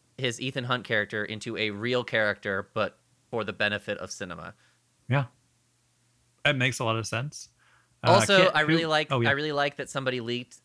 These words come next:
Speaker 1: uh, his, like, s-, rant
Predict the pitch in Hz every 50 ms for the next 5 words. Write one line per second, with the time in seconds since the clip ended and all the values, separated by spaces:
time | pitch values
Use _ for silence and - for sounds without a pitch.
0 | - 117 117 113 113 110 110 107 110 113 110 - _ _ _ - 123 117 113 110
1 | 107 104 101 - - - - _ _ _ _ _ _ _ _ _ _ _ _ _
2 | _ _ _ - 113 110 104 101 101 - _ _ - - - - - - - 78
3 | 69 _ _ _ _ _ _ - 113 120 123 123 123 -